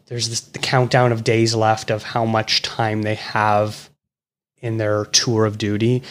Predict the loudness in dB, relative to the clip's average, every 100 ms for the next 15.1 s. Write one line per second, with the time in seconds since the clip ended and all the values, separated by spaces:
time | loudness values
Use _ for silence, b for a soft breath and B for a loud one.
0 | B -2 0 0 0 2 2 2 2 0
1 | -2 -6 -2 0 0 0 0 0 -2 -2
2 | 0 0 0 0 2 2 0 -4 -4 -2
3 | -2 -2 -4 -4 -2 -2 0 -2 0 0
4 | 0 -4 -6 -4 0 0 -2 -4 B B
5 | B _ -4 -2 -2 -6 -12 _ _ 0
6 | 2 0 -2 -6 -8 _ _ -6 -2 -2
7 | -2 -4 -4 -4 0 2 0 -4 B B
8 | -4 0 2 2 2 2 2 2 2 -2
9 | -14 _ _ _ -8 -2 0 0 -2 -6
10 | -14 _ _ _ -4 0 2 2 0 -2
11 | -4 2 2 4 2 0 -2 -2 -2 -2
12 | -2 0 2 4 4 2 2 4 2 0
13 | 0 0 0 0 0 0 -2 -4 -2 0
14 | 2 4 4 2 0 -2 -4 -6 -2 -2
15 | -2